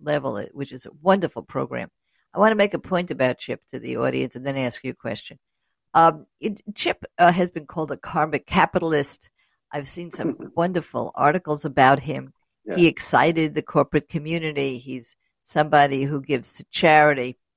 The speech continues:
Speaker 1: and has a very rich personal volunteer life, as he even mentioned just Esalen, but that's scratching the surface. So my point here, Chip, is you didn't just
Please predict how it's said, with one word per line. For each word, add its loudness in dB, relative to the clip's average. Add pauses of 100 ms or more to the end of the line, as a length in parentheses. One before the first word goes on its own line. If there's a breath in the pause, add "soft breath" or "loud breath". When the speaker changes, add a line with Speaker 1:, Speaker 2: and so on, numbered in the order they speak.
Speaker 1:
and -2
has -10
a -6
very -2
rich -4
personal -4 (320)
volunteer 2
life, 0
as -14
he -10
even -6
mentioned -4
just -10
Esalen, 0
but -14
that's 2 (180)
scratching 2
the -18
surface. -12 (500)
So -6
my 4
point -2
here, 2
Chip, -2
is -4 (420)
you -2
didn't -6
just 2